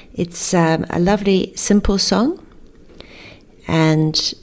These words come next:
with all the lyrics for the lullabies that we have been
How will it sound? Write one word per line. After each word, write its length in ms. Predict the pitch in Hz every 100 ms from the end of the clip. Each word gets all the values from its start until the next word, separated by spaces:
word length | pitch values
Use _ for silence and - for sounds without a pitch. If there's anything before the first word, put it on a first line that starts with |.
| - - - - - _ -
with 200 | 180 175
all 460 | - 220 254 247 -
the 160 | - 175
lyrics 720 | 165 156 - - - - - -
for 400 | - - 165 160 - - -
the 240 | 156 156 151
lullabies 600 | 160 160 165 156 151 -
that 320 | 151 - - -
we 140 | 160
have 280 | 156 156 -
been 340 | 156 156 151